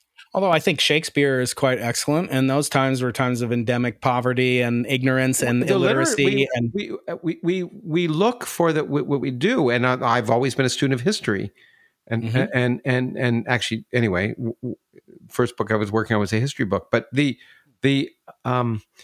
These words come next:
Speaker 2: we should appreciate and understand the hi-, history and, and, and, and the wisdom of the, the fact, because,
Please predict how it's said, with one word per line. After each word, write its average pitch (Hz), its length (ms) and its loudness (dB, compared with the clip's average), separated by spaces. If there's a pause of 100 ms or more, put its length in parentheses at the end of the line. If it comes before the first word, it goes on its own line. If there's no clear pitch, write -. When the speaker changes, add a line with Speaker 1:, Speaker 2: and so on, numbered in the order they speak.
(1400)
Speaker 2:
we 175 360 0
should 196 200 2
appreciate 175 880 0
and 131 160 2
understand 156 960 0 (180)
the 123 120 0
hi-, 139 320 -2
history - 600 -2 (540)
and, 139 280 -2
and, 160 300 0
and, 156 300 0
and 147 180 2
the 139 60 4
wisdom 131 640 0 (360)
of 135 320 -2
the, 139 320 -10
the 135 140 -4
fact, 143 400 -2
because, 127 360 -4